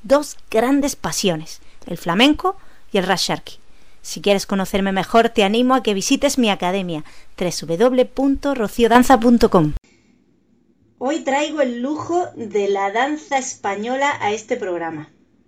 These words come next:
Cuando recibí gratamente el permiso del gran artista que tengo de invitado hoy en Escucha la Danza, lo primero que hice fue visitar su web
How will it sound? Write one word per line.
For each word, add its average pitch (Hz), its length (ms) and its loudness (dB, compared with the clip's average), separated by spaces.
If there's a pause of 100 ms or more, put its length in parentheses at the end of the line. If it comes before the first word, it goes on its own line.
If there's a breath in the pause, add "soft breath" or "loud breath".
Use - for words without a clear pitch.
(160)
Cuando 214 300 -4
recibí 226 340 -4
gratamente 247 540 -2
el 208 100 -2
permiso 208 460 -6
del 175 240 -6
gran 202 300 -4
artista 208 540 -10
que 185 120 -10
tengo 202 240 -6
de 196 60 -4
invitado 190 500 -6
hoy 208 420 -4
en 175 160 -8
Escucha 226 480 -6
la 190 80 0
Danza, 196 560 -4
lo 208 380 -4
primero 247 340 -4
que 240 140 -2
hice 262 260 -8
fue 285 340 -4
visitar - 440 -8
su - 140 -14
web 156 200 -10